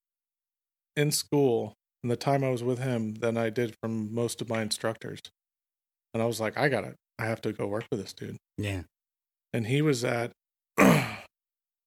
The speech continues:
Speaker 1: do you remember Asher up in Roswell?
Speaker 2: No.
Speaker 1: It was him and Todd Ginsburg
Speaker 2: Seriously?
Speaker 1: at this little Victorian home in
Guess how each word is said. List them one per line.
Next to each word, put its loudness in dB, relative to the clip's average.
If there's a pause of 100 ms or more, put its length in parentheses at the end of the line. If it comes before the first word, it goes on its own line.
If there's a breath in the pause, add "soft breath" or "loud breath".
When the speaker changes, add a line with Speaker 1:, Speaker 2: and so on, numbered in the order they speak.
(520)
Speaker 1:
do 0
you 2
remember 2
Asher 0 (960)
up 2
in 2
Roswell? 2 (100)
Speaker 2:
No. -2 (600)
Speaker 1:
It 4
was 2
him 2
and -4
Todd 2
Ginsburg 0 (720)
Speaker 2:
Seriously? 0 (280)
Speaker 1:
at 2
this 2
little 4 (140)
Victorian 2
home 0 (100)
in -2